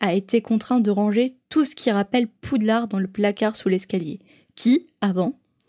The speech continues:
était sa chambre. C'est comme ça que Hedwige, la chouette d'Harry, se retrouve dans sa cage, cadenassée pour l'été, afin qu'il ne puisse pas communiquer avec ses amis sorciers.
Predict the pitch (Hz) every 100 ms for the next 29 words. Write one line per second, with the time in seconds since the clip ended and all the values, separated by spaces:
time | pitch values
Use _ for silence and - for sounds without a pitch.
0 | - 226 226 330 330 - 202 185 - _
1 | _ _ _ _ _ - 285 294 277 -
2 | 202 240 - 226 - 320 214 202 196 247
3 | 285 208 202 277 233 208 196 214 - 247
4 | 240 233 240 220 220 214 202 180 214 -
5 | 269 247 247 - 226 202 196 185 202 202
6 | - - - 208 214 226 226 202 - -
7 | - 220 233 214 208 - 214 214 190 -
8 | 196 196 208 220 214 - - -